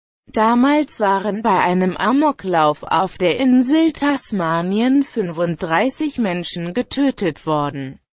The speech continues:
Anschließend verschärfte das Land seine Waffengesetze erheblich. Osmington liegt etwa zweihundertsiebzig Kilometer entfernt von Perth,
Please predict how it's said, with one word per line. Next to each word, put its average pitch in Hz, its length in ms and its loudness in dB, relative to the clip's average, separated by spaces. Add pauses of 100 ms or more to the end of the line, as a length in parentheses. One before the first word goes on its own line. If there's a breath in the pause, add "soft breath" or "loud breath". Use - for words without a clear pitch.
(500)
Anschließend 294 840 0
verschärfte 220 800 0
das 185 220 -2
Land 208 360 -2
seine 233 340 0
Waffengesetze 240 1040 -2
erheblich. 147 1000 -8 (380)
Osmington 294 760 0
liegt 240 300 -4
etwa 180 420 -4
zweihundertsiebzig 254 1300 -4
Kilometer 180 680 0
entfernt 220 600 -2
von 190 300 -6
Perth, 180 680 -6